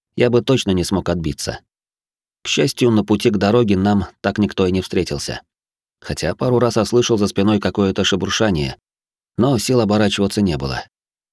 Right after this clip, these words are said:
Летящая рядом девушка периодически пропадала из виду, и подозрительные звуки сразу пропадали. Так мы и шли. Я нервничал и боролся со слабостью, а она молча разбиралась с какими-то мелкими лесными существами.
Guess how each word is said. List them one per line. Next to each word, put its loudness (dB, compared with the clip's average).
Летящая 2
рядом 2
девушка 2
периодически -2
пропадала -2
из 0
виду, -4
и -4
подозрительные 2
звуки 2
сразу 0
пропадали. -6
Так -2
мы 4
и -6
шли. -4
Я 2
нервничал -2
и -2
боролся -2
со -4
слабостью, -2
а 0
она 2
молча 2
разбиралась 0
с -12
какими-то -2
мелкими -2
лесными -2
существами. -6